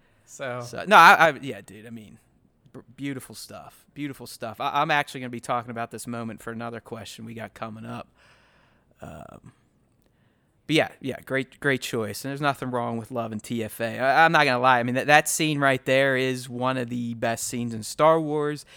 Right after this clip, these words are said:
Speaker 2: It's the scene that confirmed to me that T F A is a legit Star Wars movie, a classic, one that I, too, will always love. I mean, when, when I can get a Star Wars movie, I mean, even right now, I'm trying to man fight back some emotion.
Speaker 1: <laughs> Yeah, it's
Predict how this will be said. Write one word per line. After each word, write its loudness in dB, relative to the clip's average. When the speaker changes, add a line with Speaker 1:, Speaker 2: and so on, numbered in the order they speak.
Speaker 2:
It's -6
the -6
scene 0
that 0
confirmed 0
to -2
me 0
that -4
T -4
F -4
A -2
is -6
a -6
legit -6
Star -2
Wars -6
movie, -6
a -8
classic, -2
one 0
that 0
I, 2
too, -2
will 0
always -4
love. -4
I -10
mean, -4
when, -4
when -2
I 2
can -4
get 2
a -2
Star 4
Wars 0
movie, -2
I -8
mean, 4
even 2
right 10
now, 10
I'm 2
trying 6
to 0
man 0
fight 0
back 2
some -6
emotion. -4
Speaker 1:
<laughs> -
Yeah, -6
it's -18